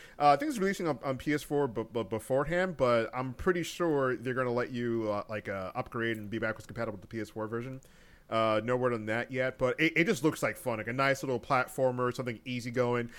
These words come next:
Not every game has to be sweaty and methodical and, yeah, you know, just something you can just plug in, play, and have a good time.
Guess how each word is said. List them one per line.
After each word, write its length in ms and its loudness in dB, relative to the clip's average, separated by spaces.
Not 120 6
every 140 6
game 80 6
has 200 2
to 60 -6
be 100 0
sweaty 460 0
and 80 2
methodical 640 6
and, 120 0
yeah, 280 0
you 140 -4
know, 180 4
just 200 -4
something 180 -2
you 60 -4
can 100 -8
just 140 -10
plug 240 4
in, 160 -4
play, 240 -2
and 80 -2
have 120 -2
a 40 -6
good 160 -6
time. 280 -6